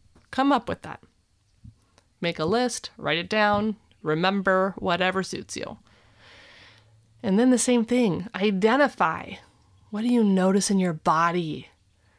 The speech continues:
Where's your body being like, "Hey, that lives here"? That moment, it's here. It's in your right hand when you threw the pitch. It's in your gut when you felt like, "Yeah, <laughs> I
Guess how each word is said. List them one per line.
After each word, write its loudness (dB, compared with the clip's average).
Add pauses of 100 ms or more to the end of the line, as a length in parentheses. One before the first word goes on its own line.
(440)
Where's 4
your 2
body 2
being -2
like, 0
"Hey, 4
that 2
lives 2
here"? 0 (920)
That 0
moment, 2 (480)
it's -8
here. 0 (520)
It's -4
in 4
your 4
right 2
hand 0
when -2
you -2
threw -4
the -4
pitch. -6
It's -4
in 2
your 0
gut 0
when -2
you 0
felt -2
like, -4
"Yeah, -4
<laughs> -10
I -2